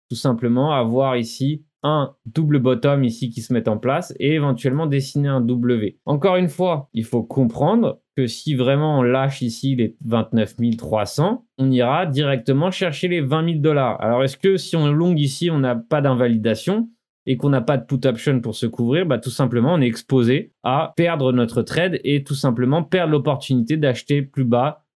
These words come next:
derrière ou de chercher des points d'entrée derrière. Donc, si moi, je long ici, c'est pas parce que je vous dis pas, « Oui, voilà, j'ai un stop loss qui est exactement ici » que j'ai pas une invalidation claire et nette. Encore une, encore une fois, si moi, en investissement, j'ai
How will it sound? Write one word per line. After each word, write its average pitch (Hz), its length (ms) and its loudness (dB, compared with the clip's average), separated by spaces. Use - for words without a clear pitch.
derrière 123 600 0
ou 139 140 0
de 135 120 2
chercher 147 460 -4
des 139 100 0
points 139 200 -2
d'entrée 131 240 -2
derrière. 117 260 0
Donc, 101 140 -6
si - 180 -2
moi, 190 220 2
je 151 100 2
long 156 240 2
ici, 127 460 0
c'est 131 140 0
pas 151 120 2
parce 143 180 0
que 135 140 0
je 120 60 0
vous 123 80 0
dis 120 160 0
pas, « 139 220 0
Oui, 147 100 0
voilà, 135 260 0
j'ai 120 140 -2
un 117 80 0
stop 117 320 -4
loss 135 240 0
qui 120 100 -4
est 117 40 0
exactement 117 440 0
ici » 123 320 -2
que 147 280 -2
j'ai 123 180 0
pas 151 300 -2
une 127 140 2
invalidation 120 640 0
claire 160 320 -2
et 156 80 0
nette. 147 320 -4
Encore 143 260 2
une, 185 220 0
encore 180 300 0
une 175 80 0
fois, 165 240 0
si 139 160 -4
moi, 180 400 0
en 151 60 2
investissement, 147 840 0
j'ai 151 460 -2